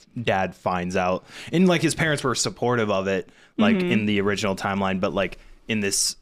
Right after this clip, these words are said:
Speaker 1: timeline when they come back, he's, like, fighting for D one scholarships, and his dad's like, "Stop writing poetry."
Speaker 2: Yeah, something like that. Just, like, you can't, no.
Speaker 1: All right, guys. I think we just softly rebooted
Speaker 2: I think we did.
Speaker 1: Back to the Future.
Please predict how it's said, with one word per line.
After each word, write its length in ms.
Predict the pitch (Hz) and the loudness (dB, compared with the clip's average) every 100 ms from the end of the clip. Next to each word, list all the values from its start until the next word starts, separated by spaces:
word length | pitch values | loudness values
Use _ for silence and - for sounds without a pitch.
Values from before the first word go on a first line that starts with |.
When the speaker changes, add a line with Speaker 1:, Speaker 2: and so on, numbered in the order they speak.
| - | -10
Speaker 1:
timeline 380 | - 120 107 104 | -4 0 0 0
when 100 | 104 | 0
they 120 | 95 | -2
come 240 | 95 104 98 | -2 -2 0
back, 260 | 98 95 - | 0 -2 -4
he's, 180 | 104 101 | -4 -2
like, 180 | 98 - - - - | -2 -4 -20 -20 -16
fighting 400 | - 117 104 101 | -2 0 0 -2
for 140 | - | -6
D 200 | 92 101 | -6 -2
one 180 | 95 95 | 0 0
scholarships, 560 | 92 98 92 92 - 92 | -2 0 0 0 -2 -4
and 60 | 98 | -4
his 100 | 90 | 0
dad's 200 | 92 87 | 0 0
like, 80 | - | -2
"Stop 300 | - 90 - | 0 -2 0
writing 220 | 87 87 | -2 -4
poetry." 540 | - 87 85 - 95 - _ _ _ _ _ | -2 -2 -2 -6 -10 -12 _ _ _ _ _
Speaker 2:
Yeah, 280 | 196 165 170 | -2 0 0
something 300 | - 170 170 | -2 -2 -2
like 200 | 170 175 | -4 -4
that. 220 | 170 170 | -4 -4
Just, 180 | 190 190 | -4 -2
like, 220 | 196 190 208 | -2 -2 -4
you 80 | |
can't, 520 | 196 208 196 196 185 - - _ _ _ _ _ _ _ | -4 -2 0 0 -2 -10 -14 _ _ _ _ _ _ _
no. 140 | 262 262 | 2 2
Speaker 1:
All 160 | 113 | 4
right, 200 | 104 107 | 4 2
guys. 400 | 95 92 92 - - - - _ _ _ - | 2 2 2 -2 -8 -10 -12 _ _ _ -6
I 80 | 107 | -4
think 220 | 110 110 | 0 2
we 80 | 107 | 2
just 180 | 104 - | 2 0
softly 420 | 101 92 - 98 | 2 0 2 0
rebooted 600 | 92 92 92 90 90 87 _ _ _ _ _ _ - - - | 2 2 2 2 0 -2 _ _ _ _ _ _ -20 -20 -12
Speaker 2:
I 60 | 175 | -4
think 160 | 202 | -2
we 80 | 190 | 2
did. 240 | 208 262 190 - - - _ _ _ | 2 2 0 -6 -20 -20 _ _ _
Speaker 1:
Back 220 | 98 92 | -2 -2
to 80 | - | 0
the 80 | 90 | -2
Future. 400 | 92 90 87 85 | 2 0 0 -6